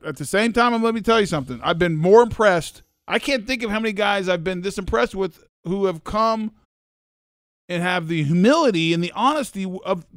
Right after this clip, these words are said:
with themselves to say, "Hey, listen, I need to make some changes." And not only the ability to, uh, have that type of self-awareness, which is rare in today's world for anybody, forget professional athletes,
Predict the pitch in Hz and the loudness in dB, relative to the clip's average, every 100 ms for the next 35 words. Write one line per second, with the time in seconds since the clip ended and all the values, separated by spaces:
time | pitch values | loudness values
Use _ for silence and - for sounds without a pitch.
0 | - 196 208 208 190 - 277 277 190 196 | -10 -4 -2 -2 -4 0 2 2 0 -4
1 | 190 175 208 226 262 240 175 185 240 262 | -8 -4 0 0 -2 -4 -6 -6 -4 -4
2 | 220 214 202 185 214 262 196 202 202 - | -4 -6 -8 -6 -4 -2 -2 -6 -8 -20
3 | _ _ _ _ _ - 202 269 320 247 | _ _ _ _ _ -12 -6 -2 -2 -2
4 | 202 220 220 208 180 175 - _ - - | 0 2 2 0 -6 -8 -14 _ -20 -18
5 | - 175 190 170 214 233 214 196 175 - | -14 -4 -4 0 -2 0 -2 -2 -6 -4
6 | 214 165 147 170 370 302 156 156 - 175 | -2 -2 -2 0 0 -2 -4 -6 -4 -4
7 | 175 180 160 _ _ _ _ _ _ _ | -4 -6 -8 _ _ _ _ _ _ _
8 | 139 196 285 269 170 147 156 147 139 127 | 0 4 6 4 -2 -4 -2 -2 -2 -4
9 | 139 143 151 147 143 320 247 139 131 151 | -2 -2 -2 -6 -2 0 0 -2 -4 -8
10 | 196 147 170 151 143 165 226 - 139 143 | -8 -2 -2 -2 -4 -4 -4 -6 -12 -14
11 | - | -18